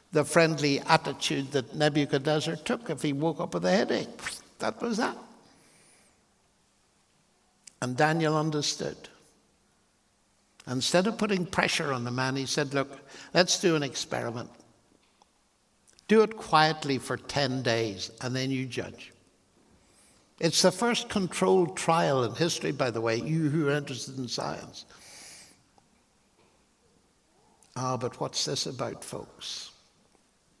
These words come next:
This is not about identity,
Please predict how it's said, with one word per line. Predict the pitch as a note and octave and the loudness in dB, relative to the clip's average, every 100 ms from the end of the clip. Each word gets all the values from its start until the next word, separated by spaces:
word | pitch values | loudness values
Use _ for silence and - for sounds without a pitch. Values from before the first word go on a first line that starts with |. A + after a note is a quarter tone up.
| _ _ _ _ _ _ _ _ _ _ _ _ _ - - - - | _ _ _ _ _ _ _ _ _ _ _ _ _ -18 -18 -14 -2
This | E3+ G3 | 0 2
is | G3 | 2
not | F3+ E3+ | 2 2
about | D#3 D3 C#3+ | 2 2 0
identity, | C3+ C3 A#2 B2 C#3 C3+ - A#2+ | 0 -2 -2 -4 -4 -8 -8 -10